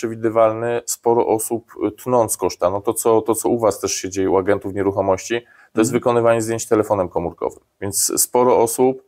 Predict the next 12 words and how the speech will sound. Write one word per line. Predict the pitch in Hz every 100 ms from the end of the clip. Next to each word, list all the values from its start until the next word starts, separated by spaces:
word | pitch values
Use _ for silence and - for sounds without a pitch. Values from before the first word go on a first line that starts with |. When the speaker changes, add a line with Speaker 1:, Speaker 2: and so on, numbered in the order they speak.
| _
Speaker 2:
Mhm. | 117 110 117
Speaker 1:
robi | 131 131
te | 127
zdjęcia | 117 120 113 110
telefonem, | 117 104 104 117 123 135 135 120
no, | 117 117 117 - 73 92
schodzą, | - 120 110 120 110
schodzą | 101 - 113 113
z | -
kosztów. | 107 98 - 110 123 _ _ _
Speaker 2:
Okej. | 101 - 104
Speaker 1:
Y, | 104 107 107 107 104 104